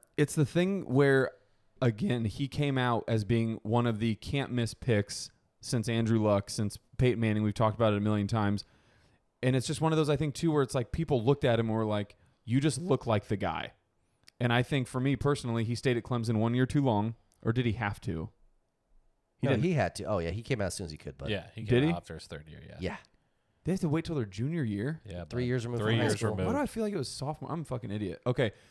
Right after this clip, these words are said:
Speaker 1: But either way,
Speaker 2: I
Speaker 1: I
Speaker 2: agree.
Speaker 1: felt like his third year, his, um, junior year, was one of those, like, regression years in college, but it's because he knew he was gonna be a pro.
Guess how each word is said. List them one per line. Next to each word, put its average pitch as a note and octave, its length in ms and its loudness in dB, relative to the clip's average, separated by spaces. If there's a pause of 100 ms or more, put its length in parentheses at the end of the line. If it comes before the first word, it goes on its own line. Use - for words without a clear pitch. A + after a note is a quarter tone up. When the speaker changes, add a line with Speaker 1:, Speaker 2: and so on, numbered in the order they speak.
(160)
Speaker 1:
But D3+ 100 8
either F#3 160 8
way, C#3 180 6
Speaker 2:
I G2+ 100 4
Speaker 1:
I C#3 40 6
Speaker 2:
agree. C3+ 100 0
Speaker 1:
felt D#3 120 4
like C#3 160 2
his C#3 220 -4
third C#3 280 2
year, B2+ 220 2
his, G#2+ 260 -2
um, G#2 540 0
junior B2+ 260 0
year, A2 340 0 (240)
was A#2 180 2
one C#3 140 4
of C3 100 2
those, A#2 260 4
like, G2+ 300 0
regression A2+ 520 2
years D#3+ 300 0
in A2+ 120 -2
college, B2+ 460 0
but A#2+ 140 4
it's A2 80 -4
because A#2 320 0
he A2 240 4 (180)
knew G#2+ 360 6
he A2+ 100 6
was G#2+ 140 4
gonna G#2+ 200 0
be G#2+ 120 4
a G2+ 60 4
pro. G#2+ 460 2